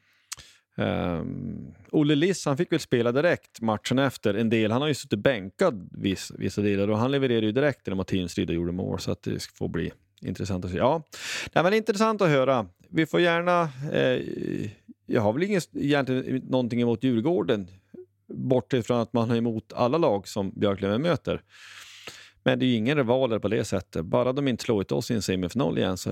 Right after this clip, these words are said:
är man ju nöjd. <laughs> Eller slår oss överhuvudtaget. Men i övrigt får de, bryr jag mig inte så mycket om dem. Men vi lämnar det i det här. Tackar Niklas för att han var med och så fortsätter vi.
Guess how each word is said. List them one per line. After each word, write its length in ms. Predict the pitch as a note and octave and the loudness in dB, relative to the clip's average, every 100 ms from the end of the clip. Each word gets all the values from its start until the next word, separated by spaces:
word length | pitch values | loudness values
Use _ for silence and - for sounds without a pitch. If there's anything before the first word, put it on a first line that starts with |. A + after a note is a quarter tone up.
| F#2 | -4
är 140 | G2 | -4
man 140 | F2 F2 | -4 -4
ju 60 | |
nöjd. 300 | F2 E2 F2+ - _ - A2+ - | -4 -4 -6 -12 _ -6 -6 -6
<laughs> 440 | - - - _ | -16 -18 -20 _
Eller 160 | G2+ F#2 | 0 2
slår 240 | G2+ F#2 | 0 0
oss 140 | F#2 | -2
överhuvudtaget. 600 | F#2 F#2 F#2 G#2 C3 A#2+ - | 0 0 2 0 2 0 0
Men 140 | B2 | 0
i 100 | A#2 | 2
övrigt 260 | A#2+ A2 B2 | 2 0 0
får 160 | A#2 G2+ | -2 0
de, 380 | F#2 E2+ B1+ | -2 -4 -4
bryr 160 | G2 G2 | 0 0
jag 80 | F#2+ | 0
mig 80 | F#2+ | -2
inte 100 | - | -4
så 80 | |
mycket 140 | G2 A2+ | -6 -4
om 100 | B2 | -2
dem. 180 | A2+ G#2 | -2 2
Men 240 | D#3+ F#3 | 0 2
vi 220 | A3 A#3 G3+ _ _ - - - - | 2 2 0 _ _ -14 -14 -16 0
lämnar 300 | G#3 A3 A3 | 0 2 2
det 60 | |
i 60 | G3 | 4
det 140 | F3 | 4
här. 340 | C3+ C#3+ A#2 G#2 A#2 | 4 4 2 -2 -2
Tackar 320 | D3+ C#3 C#3+ | 0 2 2
Niklas 360 | C3+ B2 A#2 G2+ | 0 0 0 0
för 60 | A2 | -2
att 80 | |
han 100 | G#2+ | 0
var 100 | G2+ | 0
med 200 | G2 G2 | 0 -2
och 140 | G2 G2 | -2 -4
så 160 | G2 | -4
fortsätter 480 | F2 G#2 F#2+ F2 | -6 -6 -6 -6
vi. 60 | - | -10